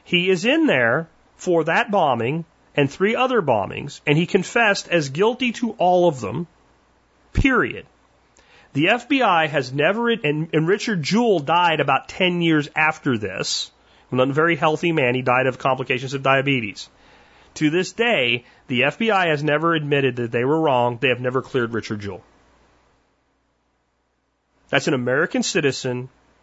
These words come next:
who saved hundreds of people, who never did anything really wrong to anybody in his life,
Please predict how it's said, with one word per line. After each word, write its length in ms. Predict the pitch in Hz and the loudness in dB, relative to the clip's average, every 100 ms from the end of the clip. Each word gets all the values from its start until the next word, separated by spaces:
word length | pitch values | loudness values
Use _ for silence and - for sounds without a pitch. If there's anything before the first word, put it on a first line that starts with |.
| _ _ | _ _
who 120 | - | -4
saved 340 | 131 - 117 - | 0 0 0 -2
hundreds 320 | 113 131 170 | -2 -2 -2
of 160 | 233 - | -4 0
people, 440 | 135 - 131 135 _ _ _ _ _ _ _ _ _ _ _ _ _ _ | -2 -2 -6 -6 _ _ _ _ _ _ _ _ _ _ _ _ _ _
who 120 | 147 | 0
never 220 | 143 147 | 2 0
did 180 | 143 143 | 0 0
anything 420 | 147 190 247 220 | 0 0 0 2
really 220 | 185 185 | 0 0
wrong 280 | 175 156 156 | 0 0 0
to 60 | 131 | 0
anybody 380 | 156 156 160 160 | -2 0 0 0
in 80 | |
his 220 | 139 156 143 | -2 -2 0
life, 520 | 131 104 - - | 0 -2 -8 -20